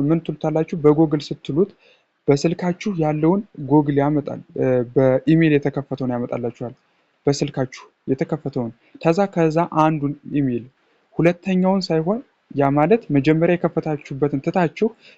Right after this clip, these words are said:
ሌላ ሁለተኛ ኢሜል ስታስገቡለት ቀጥታ አውቶማቲካሊ ወደ አዲስ አካውንት ይከፍትላችኋል። አዲስ አካውንት ስም እንድትሞሉ ከዛ ፕሮፋይል እንድታረጉ ከዛ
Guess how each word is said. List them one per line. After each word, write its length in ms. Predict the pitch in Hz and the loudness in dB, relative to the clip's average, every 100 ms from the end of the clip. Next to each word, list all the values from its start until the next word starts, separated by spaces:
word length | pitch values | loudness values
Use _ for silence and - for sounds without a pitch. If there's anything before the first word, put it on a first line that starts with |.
| - | 0
ሌላ 200 | 147 165 | 2 2
ሁለተኛ 540 | 165 160 160 - 156 151 147 - | 2 0 0 -4 -2 -2 -4 0
ኢሜል 360 | 165 160 202 254 _ _ _ | 2 4 2 0 _ _ _
ስታስገቡለት 920 | - 156 165 160 147 147 - 147 208 - | -10 -4 -2 -2 -2 -2 -2 -2 -2 -2
ቀጥታ 320 | - 165 - | -6 -6 -4
አውቶማቲካሊ 640 | 147 139 135 135 - 139 156 208 - _ - | -6 -4 -4 -4 -6 -6 -4 -6 -12 _ -2
ወደ 140 | 135 143 | 0 0
አዲስ 340 | 143 123 139 - | -6 -8 -8 -6
አካውንት 360 | 131 - 180 143 | -6 -2 -2 -2
ይከፍትላችኋል። 720 | 131 - 113 110 - 120 135 _ _ _ | -10 -10 -8 -8 -8 -16 -18 _ _ _
አዲስ 340 | 139 131 127 - | -6 -4 -6 -6
አካውንት 420 | 123 - 143 208 - _ _ | -8 -4 -2 -2 -6 _ _
ስም 240 | - 151 143 | -4 0 0
እንድትሞሉ 560 | 127 131 131 127 139 185 262 - _ _ | 0 -4 -4 -2 0 0 -2 -8 _ _
ከዛ 140 | 123 131 131 | -2 0 0
ፕሮፋይል 400 | 143 135 135 131 | 0 0 2 2
እንድታረጉ 500 | 131 147 147 165 190 226 - _ _ | 0 0 2 2 0 -4 -6 _ _
ከዛ 260 | 127 123 | -2 -2